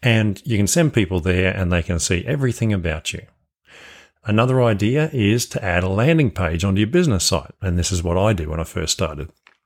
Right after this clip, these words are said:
I have my business. I created a page called Speaking. And on there, I put some information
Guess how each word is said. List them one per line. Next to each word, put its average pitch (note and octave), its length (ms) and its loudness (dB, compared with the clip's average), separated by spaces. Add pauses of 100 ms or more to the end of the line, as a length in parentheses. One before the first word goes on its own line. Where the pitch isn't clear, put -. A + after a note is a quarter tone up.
(920)
I G#2 60 -2
have F#2+ 120 4
my F2 140 2
business. C3 520 2 (220)
I F#2 80 2
created G#2+ 480 2
a F2 80 -6
page G#2 400 -4
called G#2+ 260 0
Speaking. F#2 540 0 (680)
And G#2+ 120 4
on G#2+ 140 4
there, G2+ 300 2
I F2+ 80 -2
put - 320 -6
some F2 200 -4
information A2+ 760 0